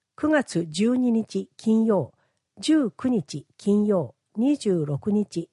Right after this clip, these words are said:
金曜。十月八日水曜、二十二日水曜、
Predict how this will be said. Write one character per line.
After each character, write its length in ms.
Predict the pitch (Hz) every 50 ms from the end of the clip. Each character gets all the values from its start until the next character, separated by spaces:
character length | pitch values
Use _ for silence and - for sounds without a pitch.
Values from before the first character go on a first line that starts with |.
| _ -
金 300 | - - 185 185 175 170
曜。 260 | 165 139 110 107 _ _ _ _ _ _ _ _ _ _ _ _ _ _ _ _ _ _ _ _ _ _ _ _ _ _ _ _ _ _ -
十 260 | 185 208 262 302 311
月 320 | 285 285 285 - - 269
八 260 | 262 240 226 220 220 220
日 260 | - - 208 185 -
水 340 | - - - - 220 220 208
曜、 240 | 220 202 165 123 - _ _ _ -
二 180 | 208 233 285 302
十 300 | 277 - 214 180 156 147
二 180 | 147 147 160
日 380 | 170 196 214 214 - - 208 202 -
水 320 | - - - 233 233 214
曜、 280 | 214 214 180 147 135